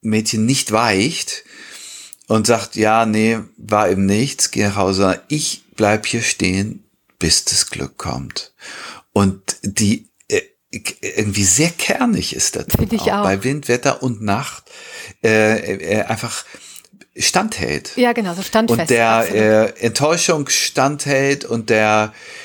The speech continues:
Speaker 1: Desillusionierung standhält und einfach nicht weichen will, weil da etwas ist, was größer ist als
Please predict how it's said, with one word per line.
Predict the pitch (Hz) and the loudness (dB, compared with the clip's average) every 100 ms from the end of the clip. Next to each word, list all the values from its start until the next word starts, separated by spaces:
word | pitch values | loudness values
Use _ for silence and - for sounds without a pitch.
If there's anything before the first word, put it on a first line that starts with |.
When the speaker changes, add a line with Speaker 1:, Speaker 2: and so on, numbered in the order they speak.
| - | -20
Speaker 1:
Desillusionierung | - - 135 - 123 139 123 127 123 127 120 123 | -6 0 2 2 2 2 2 0 2 2 2 0
standhält | - 117 120 123 123 113 113 - | -2 0 -2 -2 0 2 0 -2
und | 110 107 - | -6 -6 -10
einfach | - 110 123 117 | -4 -4 -4 -4
nicht | 117 120 - - - | -4 -4 -8 -12 -6
weichen | - 110 107 139 110 101 95 | -2 -2 -4 -4 -6 -4 2
will, | 92 98 127 165 _ - - - _ | 2 2 0 -6 _ -20 -18 -18 _
weil | 104 107 113 | 0 2 2
da | 107 | 2
etwas | 82 85 110 107 | 0 0 0 0
ist, | 90 95 - | 0 0 0
was | 98 - - | 0 0 -2
größer | - 82 92 101 - | -4 -2 0 0 0
ist | 87 - | -2 -4
als | 82 82 - - - - | -4 -4 -2 -2 -2 -6